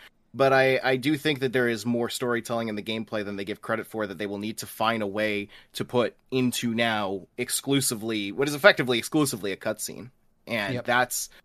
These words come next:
Speaker 1: I think, going to be a challenge to do without kind of making it too repetitive or,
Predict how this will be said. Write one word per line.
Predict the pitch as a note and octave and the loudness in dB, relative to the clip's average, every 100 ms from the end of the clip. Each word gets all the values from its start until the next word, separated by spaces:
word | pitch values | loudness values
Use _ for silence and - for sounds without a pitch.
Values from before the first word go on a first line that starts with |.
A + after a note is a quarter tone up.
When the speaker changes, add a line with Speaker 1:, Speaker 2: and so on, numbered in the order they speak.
| _ _ - | _ _ -6
Speaker 1:
I | A#2 | -4
think, | - C3 - | -2 -4 0
going | C3+ C3+ | 2 4
to | C3 | 2
be | A#2+ | 0
a | G#2+ | -2
challenge | - - B2+ A#2 B2 A#2+ A2+ - | -4 -6 0 2 2 0 -2 -6
to | A2 | -4
do | A#2+ A#2+ | 0 0
without | A2 G#2+ A2 G#2 - | 0 -2 0 -2 -2
kind | A#2+ G#2 | -2 -2
of | G2+ | -4
making | G#2+ G#2+ G#2 | -6 -6 -8
it | - | -8
too | - A2+ | -8 -6
repetitive | G2+ F#2+ A2+ A#2+ C3+ C#3+ D3+ B2+ | -6 -4 -2 0 2 2 0 -2
or, | G#2+ G2+ G2+ F#2+ | -2 -2 -2 -6